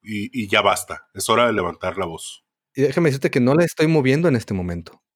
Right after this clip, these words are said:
Speaker 2: porque estoy consternado de este tema. Tengo mi colita en posición normal. No la estoy moviendo. Así, peloncita. Ahí está, en mi pantalón. Lista para que un día, cuando este problema se solucione,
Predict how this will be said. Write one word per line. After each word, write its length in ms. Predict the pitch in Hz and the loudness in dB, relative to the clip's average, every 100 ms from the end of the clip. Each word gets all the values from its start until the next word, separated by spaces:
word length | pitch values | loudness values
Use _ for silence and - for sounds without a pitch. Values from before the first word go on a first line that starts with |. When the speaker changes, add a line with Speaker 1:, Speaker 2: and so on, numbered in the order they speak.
| _ | _
Speaker 2:
porque 180 | - - | -12 -10
estoy 220 | - 131 | -2 0
consternado 640 | 120 139 - 101 95 90 98 | 2 0 0 -2 -2 -2 -4
de 60 | |
este 160 | 92 - | -6 -12
tema. 320 | - - 101 _ _ _ _ _ _ _ | -12 -12 -14 _ _ _ _ _ _ _
Tengo 200 | 123 123 | 0 2
mi 100 | 151 | 4
colita 560 | 123 110 117 135 139 - _ _ _ _ _ | 4 2 2 2 0 -4 _ _ _ _ _
en 140 | 120 101 | -2 0
posición 760 | 107 - - - 123 - 113 | -2 -4 -12 -8 -6 0 2
normal. 440 | 117 110 101 104 - _ _ _ _ _ _ _ | 4 2 0 -2 -10 _ _ _ _ _ _ _
No 160 | 107 113 | 0 2
la 100 | 120 | 2
estoy 180 | - 113 | 0 0
moviendo. 440 | 110 107 107 - _ _ _ | 2 -2 -4 -10 _ _ _
Así, 400 | 110 110 156 180 - | -4 0 0 0 0
peloncita. 720 | 131 113 107 - 147 127 - _ _ _ _ - | 2 4 2 -2 -2 -2 -6 _ _ _ _ -2
Ahí 160 | 117 | 0
está, 440 | 127 - 120 113 - _ _ - | 0 0 -2 -2 -10 _ _ -2
en 120 | 123 | 2
mi 100 | 139 | 2
pantalón. 560 | 151 156 120 104 104 - _ _ - | 2 0 0 -2 -6 -10 _ _ 0
Lista 560 | 147 180 - 123 107 _ | 2 2 0 -2 -4 _
para 240 | 135 127 | -2 -2
que 100 | - | 0
un 160 | 226 302 | 2 4
día, 400 | 302 196 120 139 - | 4 2 0 -4 -2
cuando 360 | 160 147 185 | -2 2 2
este 240 | - - 262 | 2 -2 -2
problema 480 | 190 165 175 185 | 0 2 2 0
se 120 | 170 143 | -4 -4
solucione, 680 | 123 123 156 180 214 269 | -4 -4 0 0 0 -4